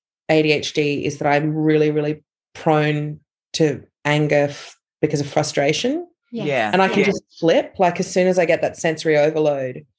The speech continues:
Speaker 1: I just have, like, a tantrum breakdown.
Speaker 2: Yeah.
Speaker 1: And it is really worrying to me because I've got a child and I don't wanna be
Speaker 3: Yeah.
Speaker 1: like that. And I love my mum,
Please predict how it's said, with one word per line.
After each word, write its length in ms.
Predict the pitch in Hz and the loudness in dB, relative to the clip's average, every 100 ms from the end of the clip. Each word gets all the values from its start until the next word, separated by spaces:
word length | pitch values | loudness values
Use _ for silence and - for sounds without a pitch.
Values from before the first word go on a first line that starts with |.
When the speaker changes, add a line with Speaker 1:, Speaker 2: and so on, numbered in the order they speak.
| _ _ - | _ _ -2
Speaker 1:
I 80 | |
just 220 | 156 160 - | 0 0 -2
have, 200 | 156 151 | -2 -2
like, 360 | 139 - - - - | -4 -8 -16 -16 -10
a 60 | |
tantrum 500 | 151 - 135 - 147 | -6 -2 -2 -2 -4
breakdown. 600 | 135 131 - 147 143 214 262 _ _ | -2 -2 -2 -8 -6 -8 -10 _ _
Speaker 2:
Yeah. 200 | 240 233 214 | -10 -4 0
Speaker 1:
And 360 | 165 156 160 165 - | 2 2 -2 -6 -2
it 120 | - | -2
is 240 | 208 226 | 0 0
really 180 | 240 262 | 2 2
worrying 300 | 254 277 370 | 2 2 2
to 100 | 311 | 0
me 80 | 185 | -2
because 260 | 170 175 175 | -4 -6 -6
I've 100 | 185 | -4
got 80 | 202 | -4
a 40 | |
child 580 | 202 196 254 160 143 - | -4 -4 -2 -2 -4 -6
and 80 | 165 | -2
I 40 | 170 | 0
don't 100 | 190 | 0
wanna 140 | 190 | 0
be 100 | 170 | -2
Speaker 3:
Yeah. 60 | 160 | -2
Speaker 1:
like 200 | 139 - | -4 -8
that. 280 | 135 135 - _ - | -12 -14 -18 _ -6
And 80 | |
I 220 | 160 156 160 | -2 0 0
love 540 | 160 165 170 185 185 | 0 2 4 2 0
my 120 | 185 | -2
mum, 460 | 165 131 113 131 | -2 -4 -6 -12